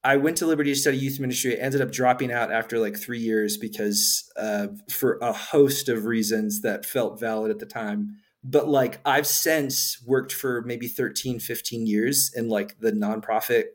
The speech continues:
sector, like, helping professions, uh, m-, some faith-based, some not. And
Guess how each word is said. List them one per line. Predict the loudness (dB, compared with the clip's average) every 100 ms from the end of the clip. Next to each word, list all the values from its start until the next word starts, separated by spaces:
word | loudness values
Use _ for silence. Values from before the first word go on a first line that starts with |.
| _
sector, | -2 0 0 2 6 6
like, | 4 0 -2 -6
helping | -4 -2 -2 0
professions, | -2 0 -2 0 -2 -2 -4 -4 -6 -20 -20 _ 0
uh, | 2 2 -2
m-, | -4 -6 -4
some | 0 2 2 0
faith-based, | 2 2 2 2 4 2
some | 0 0 0 -2
not. | -4 -2 0 0 -4 _ _ _ 0
And | 4 4 4 2